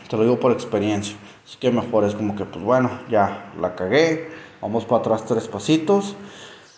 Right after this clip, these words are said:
respira hondo y otra vez, empezamos con el proceso hasta que se logre. No se me frustren porque muchas veces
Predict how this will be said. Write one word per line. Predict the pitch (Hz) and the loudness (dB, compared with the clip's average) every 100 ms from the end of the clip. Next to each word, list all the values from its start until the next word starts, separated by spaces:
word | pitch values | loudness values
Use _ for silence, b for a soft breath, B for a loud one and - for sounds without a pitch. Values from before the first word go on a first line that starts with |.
| B _ - | B _ -8
respira | 107 104 - 135 135 | -8 -6 2 6 8
hondo | 156 190 202 220 233 226 B B B B B - | 8 6 6 6 6 2 B B B B B -8
y | 123 | -2
otra | 113 95 113 135 127 | 2 4 2 4 4
vez, | 107 98 104 | 4 0 -4
empezamos | 98 104 117 127 135 | -6 -2 2 2 2
con | 143 139 | 2 2
el | 131 | 2
proceso | 110 101 117 143 | 0 2 0 0
hasta | 139 - - | -2 -4 -2
que | 95 85 - | -4 -4 -8
se | - | -2
logre. | 104 104 98 - - - b b b b b - | 2 2 0 -6 -14 -20 b b b b b -10
No | 107 113 | -6 -4
se | 135 | 0
me | 135 135 | 2 2
frustren | 135 123 131 139 - 131 117 107 | 2 2 4 2 0 2 2 0
porque | - 98 - 104 | -8 -10 -8 -6
muchas | 98 98 101 120 | -4 -4 -2 0
veces | 117 123 117 127 123 - | 2 2 2 0 0 -4